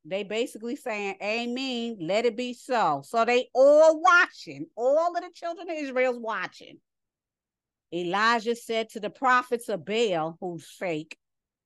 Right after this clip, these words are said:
"Choose one bull for yourselves and prepare it first, since there are many of you, and call on the name of your God,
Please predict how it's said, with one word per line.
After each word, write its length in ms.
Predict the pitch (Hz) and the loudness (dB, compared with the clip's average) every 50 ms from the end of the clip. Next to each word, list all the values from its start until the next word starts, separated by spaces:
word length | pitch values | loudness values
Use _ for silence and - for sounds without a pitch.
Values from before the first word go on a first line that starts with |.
| _ _ _ _ _ _ _ _ _ _ _ _ _ _ _ _ _ | _ _ _ _ _ _ _ _ _ _ _ _ _ _ _ _ _
"Choose 340 | - 311 302 294 285 233 | -6 -2 0 0 -2 -2
one 280 | 202 240 254 269 262 226 | -2 -2 0 0 -2 0
bull 300 | 214 262 262 262 269 285 | 2 4 4 4 2 0
for 160 | 285 - - | -4 -6 -8
yourselves 600 | 269 240 254 269 262 - - 240 226 220 226 220 - | -6 -4 -4 -6 -6 -6 -4 -2 0 0 -2 -4 -6
and 160 | 196 202 180 | -10 -10 -8
prepare 440 | 214 202 - - 262 233 226 220 220 | -10 -12 -8 -4 -4 -4 -2 -2 -4
it 100 | 220 220 | -6 -10
first, 600 | - _ 185 220 185 165 156 - - - - _ _ _ _ _ _ _ _ | -8 _ -4 -2 -2 -4 -6 -8 -14 -20 -20 _ _ _ _ _ _ _ _
since 340 | _ - - 247 240 277 - | _ -4 -4 -2 -2 -4 -4
there 240 | - 233 240 240 240 | -2 0 2 2 2
are 120 | 226 220 | 2 2
many 520 | 214 214 214 220 240 269 320 359 320 247 214 | 0 0 -2 0 0 2 2 2 2 2 0
of 160 | 196 175 160 | 0 -2 -6
you, 480 | 175 180 165 160 160 156 180 240 302 - _ _ _ _ _ _ _ _ _ _ _ _ _ _ _ _ _ _ _ _ _ _ _ _ _ _ | -10 -8 -8 -6 -6 -6 -6 -6 -8 -12 _ _ _ _ _ _ _ _ _ _ _ _ _ _ _ _ _ _ _ _ _ _ _ _ _ _
and 260 | - 233 220 214 202 | -2 -2 -2 -2 -4
call 560 | - - - 311 294 302 311 330 349 339 277 269 | -8 -2 2 6 8 8 8 8 8 6 4 2
on 140 | 277 262 | 0 0
the 60 | 247 240 | -2 -4
name 360 | 240 247 262 262 262 262 226 | -2 -2 -2 -2 -4 -4 -4
of 140 | 220 214 208 | -4 -4 -2
your 160 | 226 220 214 | -2 -4 -2
God, 480 | 190 208 196 180 165 147 139 147 - | -2 -2 0 0 0 -2 -4 -6 -10